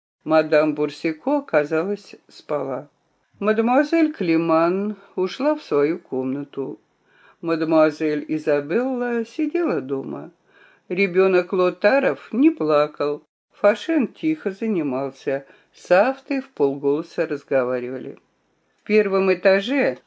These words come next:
Ваше отдернул занавеску в гостиной так, чтобы видеть все происходящее на улице, и устроился в темноте, поставив возле себя кружку кофе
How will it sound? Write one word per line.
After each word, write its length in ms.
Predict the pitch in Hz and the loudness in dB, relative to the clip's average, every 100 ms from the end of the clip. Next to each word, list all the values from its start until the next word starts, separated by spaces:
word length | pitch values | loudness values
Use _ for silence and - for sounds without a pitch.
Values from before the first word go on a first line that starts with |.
| _ | _
Ваше 480 | 170 208 254 - 185 | 2 4 4 2 2
отдернул 800 | - 180 175 175 202 151 151 151 | 4 0 0 -2 -2 0 -2 -2
занавеску 720 | 180 175 185 170 156 - 160 | -2 2 2 2 -4 -6 -8
в 80 | 156 | -2
гостиной 600 | 165 160 - 165 160 156 | -2 -2 -4 0 0 0
так, 320 | 285 311 311 _ _ | 2 0 0 _ _
чтобы 440 | - 349 320 285 | -4 -2 2 0
видеть 460 | 185 208 226 262 - | 0 -2 0 -2 0
все 200 | 214 208 | 0 2
происходящее 920 | 185 180 175 180 175 240 254 - 262 | 2 0 4 2 4 2 0 -2 2
на 180 | 269 294 | 4 4
улице, 640 | 208 147 143 - 151 151 _ _ | 4 2 -2 -2 -2 -2 _ _
и 120 | 370 392 | 0 2
устроился 880 | 247 - - 147 147 151 151 - | 2 -2 -6 -2 0 0 -2 -6
в 80 | 147 | -6
темноте, 720 | - 143 151 151 156 285 294 - _ - | -6 -2 2 2 0 -4 -4 -6 _ 0
поставив 640 | 262 262 349 339 190 - | 0 0 -2 0 -2 -4
возле 360 | 160 156 160 | -6 -6 -8
себя 380 | 160 - 151 156 | -8 -6 -2 0
кружку 560 | 147 156 151 151 - 139 | -2 -6 -6 -6 -8 -8
кофе 580 | - 294 302 - 285 | -4 -2 0 -2 -4